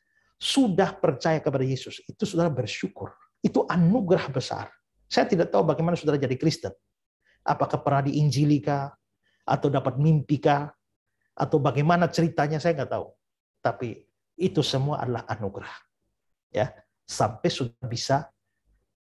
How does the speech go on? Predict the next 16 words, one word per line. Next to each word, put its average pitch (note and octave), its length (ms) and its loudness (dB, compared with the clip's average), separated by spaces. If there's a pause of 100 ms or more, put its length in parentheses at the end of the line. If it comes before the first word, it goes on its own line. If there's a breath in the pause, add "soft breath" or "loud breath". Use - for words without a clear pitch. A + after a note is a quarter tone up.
(140)
percaya A#2 400 0
kepada G2+ 300 -8
Yesus, - 320 -8
itu - 160 0
harus C#3 320 2
disyukuri. - 560 -10 (560 loud breath)
Dan G3+ 160 6
masih A#3 320 6
banyak A3+ 320 6
ayat F#3+ 320 4
yang F3 160 6
lain F3 240 6
yang G#3 200 6 (200)
dari G3 320 4
konteksnya B3 880 0
itu A3 180 2